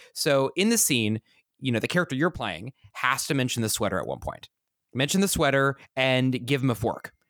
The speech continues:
Those two things have to happen. You find the rest of the scene yourself. And so as an actor, you have, "Okay, I know I gotta mention the sweater. I can do it however I want, and I gotta mention this fork." And the rest of it happens.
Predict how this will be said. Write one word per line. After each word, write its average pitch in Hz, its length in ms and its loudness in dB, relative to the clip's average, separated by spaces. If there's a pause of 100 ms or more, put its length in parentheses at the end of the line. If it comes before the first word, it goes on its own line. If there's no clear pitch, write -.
(120)
Those 160 260 0
two 208 100 -2
things 160 200 0
have 131 180 -2
to 123 80 -2
happen. 185 400 -2 (200)
You 135 240 2
find 165 440 2
the 123 120 0
rest 113 220 0
of - 40 -12
the 131 60 -6
scene 123 200 0
yourself. - 520 -4 (240)
And 160 180 0
so 175 120 2
as 147 120 2
an 151 60 -4
actor, 175 320 -2
you 143 220 0
have, 147 240 0
"Okay, 180 280 -2 (220)
I 147 140 2
know 165 100 2
I 175 80 2
gotta 180 140 -4
mention 180 180 -2
the 196 60 0
sweater. 135 260 0
I 117 60 0
can 120 140 -2
do 117 80 0
it 98 60 -2
however 101 240 0
I 151 40 2
want, 110 280 -2
and 107 100 -6
I 107 40 -2
gotta 107 140 0
mention 104 200 -2
this 90 140 -4
fork." - 380 -8 (360)
And 117 160 0
the 110 60 -2
rest 110 200 0
of 135 60 -2
it 147 40 0
happens. 170 400 -6